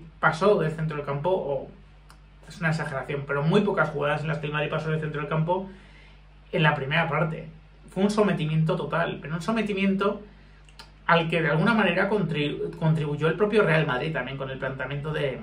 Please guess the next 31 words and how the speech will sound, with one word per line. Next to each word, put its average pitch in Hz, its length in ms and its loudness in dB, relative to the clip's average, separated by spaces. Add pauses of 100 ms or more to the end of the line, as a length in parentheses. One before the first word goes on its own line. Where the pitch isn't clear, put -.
(160)
de 160 120 -4
su 147 100 -8
entrenador. 127 440 -10 (1200)
A 147 140 4
lo 139 80 0
mejor, 202 460 6 (140)
¿no? 165 320 -6 (120)
Y 156 60 -12
esto 143 380 -6
tiene 147 200 -6
sentido, 143 500 -4 (560)
a 151 100 -6
lo 147 60 -4
mejor 160 540 0 (300)
apostar 165 520 2
por 143 140 0
Modric, 156 520 0
Kroos, 165 360 -2 (300)
Benzema, 160 520 0
por 160 180 6
estos 175 400 0
Modric, 156 420 -2
Kroos 165 200 -4
y 156 40 -4
Benzema 156 380 -2
implicaba 156 680 0 (440)
salir 151 380 0
de 160 60 -2
esa 156 160 -2
manera, 120 480 -12
¿no? 151 80 -10